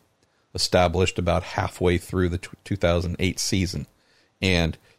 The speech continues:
it didn't carry any branding, or if it did, they were Honda Acura affiliates, you know, the company that did their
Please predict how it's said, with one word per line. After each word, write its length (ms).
it 160
didn't 200
carry 340
any 160
branding, 540
or 120
if 100
it 140
did, 360
they 260
were 640
Honda 580
Acura 640
affiliates, 760
you 100
know, 120
the 100
company 400
that 220
did 220
their 340